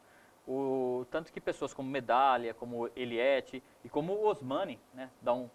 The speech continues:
um olá pra ele também, ele tá aqui no nosso estúdio, vai participar com a gente daqui a pouquinho no meio de campo. É, quanto que essas pessoas que estão há muito tempo,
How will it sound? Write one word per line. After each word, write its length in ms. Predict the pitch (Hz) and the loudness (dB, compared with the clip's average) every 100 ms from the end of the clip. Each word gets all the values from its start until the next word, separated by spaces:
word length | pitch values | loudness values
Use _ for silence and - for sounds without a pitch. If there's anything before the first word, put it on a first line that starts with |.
| _ - - - | _ -20 -20 -14
um 200 | 127 123 | -10 -2
olá 200 | 123 123 | 4 4
pra 160 | 120 127 | 4 -2
ele 100 | 113 | -4
também, 200 | 120 135 | -4 -4
ele 80 | 135 | 0
tá 60 | |
aqui 140 | 123 127 | -2 0
no 60 | |
nosso 180 | 123 117 | -2 -2
estúdio, 280 | - 135 120 | -6 -6 4
vai 140 | 131 | 4
participar 500 | 135 131 - 127 120 - - _ - | 4 -2 0 0 0 -2 -20 _ 2
com 80 | |
a 80 | 120 | 2
gente 400 | 117 120 117 - | 2 -6 -8 -6
daqui 240 | 117 113 120 | -2 0 -2
a 40 | |
pouquinho 320 | 113 - 120 | -4 -8 -8
no 80 | 117 | -4
meio 160 | 117 120 | -4 -6
de 120 | - | -6
campo. 400 | 123 143 170 160 - - - _ - | -4 -4 -4 -10 -10 -20 -20 _ -4
É, 420 | 123 120 113 113 - | 2 2 2 -2 -2
quanto 220 | 226 - | -4 -2
que 100 | 240 | -2
essas 340 | - 139 151 | 0 0 -2
pessoas 340 | - 143 139 - | -6 -4 -4 -8
que 80 | |
estão 160 | 139 143 | 2 6
há 100 | 139 | 6
muito 340 | 135 196 - | 4 -2 -4
tempo, 420 | - 131 170 170 | 0 2 2 -4